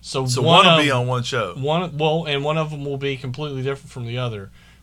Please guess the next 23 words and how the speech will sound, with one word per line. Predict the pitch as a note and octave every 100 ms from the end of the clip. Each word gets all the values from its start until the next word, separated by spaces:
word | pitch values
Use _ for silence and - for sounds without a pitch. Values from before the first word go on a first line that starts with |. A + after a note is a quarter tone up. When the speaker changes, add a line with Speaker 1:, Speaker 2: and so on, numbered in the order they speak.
| -
Speaker 1:
One | A#2+ C3+ C#3
will | C3
be | B2+ B2 B2 A#2 A#2+
Minotaur | - B2 C3+ B2+ B2 A2+ A2
or | A2
something | - A2+ A#2+
like | A#2 A2
that. | A#2+ A#2 A2
And | -
the | A#2
other | A#2
will | A2+ A2
be | A2
a | G#2+
wrestler. | G#2 G#2 G2 - - - - - - - - - - - - - F3+ F#3+ - - - - - - - - _ - - - _
Speaker 2:
Dude, | - A#2+ G#2+ F2+ - - - - _ - -
I'm | A#2
a | G2+
big | F#2+ A#2+ A#2+
fan | A#2 A2+ G#2
of | G2
that | F#2
Minotaur | F#2 G2 F#2+ - A#2 F#2+ F2